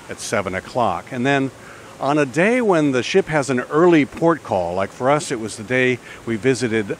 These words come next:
La Romana very early in the morning, we had a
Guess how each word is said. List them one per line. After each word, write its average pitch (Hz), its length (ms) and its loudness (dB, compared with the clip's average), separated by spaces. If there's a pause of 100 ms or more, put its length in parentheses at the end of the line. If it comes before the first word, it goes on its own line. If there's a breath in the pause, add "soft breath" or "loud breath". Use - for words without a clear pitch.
(120)
La 117 280 2
Romana 104 640 0
very 120 340 0
early 123 280 0
in 101 80 -4
the 98 80 -4
morning, 113 320 0
we 196 140 -2
had 233 180 0
a 104 160 -2